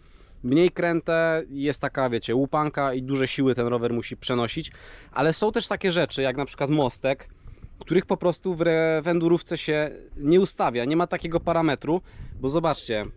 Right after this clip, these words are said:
że można go sobie wkręcić jakby, e, w pozycji krótszej lub dłuższej, po prostu są po dwa mocowania na śrubki i w zależności od tego, jak się go przykręci, no to robi się taki offset między coś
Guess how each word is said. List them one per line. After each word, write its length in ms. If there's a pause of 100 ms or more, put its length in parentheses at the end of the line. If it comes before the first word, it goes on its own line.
że 460
można 320
go 100
sobie 440 (140)
wkręcić 760 (400)
jakby, 500
e, 80 (400)
w 80
pozycji 340
krótszej 480 (180)
lub 180
dłuższej, 400
po 100
prostu 320
są 200
po 120
dwa 180
mocowania 500
na 100
śrubki 500 (520)
i 220
w 40
zależności 360
od 60
tego, 180
jak 100
się 100
go 100
przykręci, 560
no 80
to 120
robi 180
się 140
taki 260
offset 440
między 280
coś 420